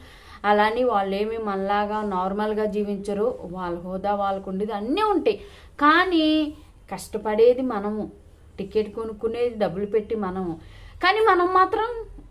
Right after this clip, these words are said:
ఇక్కడే ఉంటున్నామండి. So, అదండి. So, మనం మనలో ముందు ప్రజల్లో మార్పు రావాలన్నమాట. ఇలా తొక్కుకోటాలు, నెట్టుకోటాలు, తోసుకోటాలు ఇలాంటివి జరగకుండా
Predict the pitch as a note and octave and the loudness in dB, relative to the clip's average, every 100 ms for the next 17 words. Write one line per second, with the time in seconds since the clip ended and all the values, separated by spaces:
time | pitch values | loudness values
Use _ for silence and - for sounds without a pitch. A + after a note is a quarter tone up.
0 | - G3 G#3+ G3+ F#3+ E3+ E3+ F3+ F3+ F3+ | -14 -10 -6 -4 -4 -8 -10 -10 -8 -6
1 | F3+ C#4+ G4 - - - G#3+ F3+ F3 G3 | -4 -4 -4 -12 -20 -14 -10 -8 -6 -6
2 | G3 F#3+ C#4+ G4 - - - - - A#3 | -6 -4 -6 -6 -14 -20 -20 -14 -6 -4
3 | G#3+ G3+ G3+ G#3+ G3 F#3+ A#3 D4+ D4+ - | -4 -4 -4 -4 -2 -2 4 4 4 2
4 | G3 G#3 A#3+ B3+ C4 G#3 F#3 A#3 C#4 C#4+ | -8 -6 -4 -4 -2 -2 4 4 6 4
5 | A#3+ G3+ G#3 - G#3 F3+ F3+ F3 E3+ E3+ | 2 -2 -4 -4 -4 -4 -6 -8 -8 -8
6 | E3 F3+ A#3 D4 - - - G3+ G3 F#3+ | -6 -6 -6 -8 -14 -20 -10 -4 0 0
7 | G#3 G3+ G#3 G3+ G#3 G3 F#3 F3+ F#3 F#3 | -2 -6 -6 -4 -2 -2 -4 -6 -6 -6
8 | F#3 F#3 F#3+ F#3+ G#3 G3+ G3 F3+ F3+ F3+ | -6 -4 -4 -4 -2 -2 -2 -4 -6 -8
9 | F#3 G#3 G#3+ G#3 - G3+ F#3+ F3+ F3 F3 | -4 0 0 0 -6 -6 -4 -6 -4 -6
10 | F3 - - - G3+ G#3+ C4 D#4 F4 D4+ | -6 -10 -18 -14 -4 2 2 2 2 2
11 | G#3 G#3+ A#3+ B3+ D4 C4 A#3+ D#4+ | 2 2 2 0 0 0 0 -2